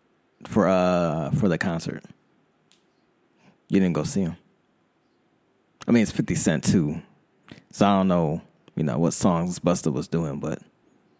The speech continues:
if only Buff-, like, if Busta Rhymes was in, in town last weekend and saw your performance,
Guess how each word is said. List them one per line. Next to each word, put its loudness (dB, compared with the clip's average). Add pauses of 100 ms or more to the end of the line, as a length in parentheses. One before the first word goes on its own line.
(960)
if 2
only 6
Buff-, 4
like, 2
if 2
Busta 2
Rhymes 4
was 2
in, 4
in 4
town 2
last 4
weekend 4
and 4
saw 4
your 4
performance, 0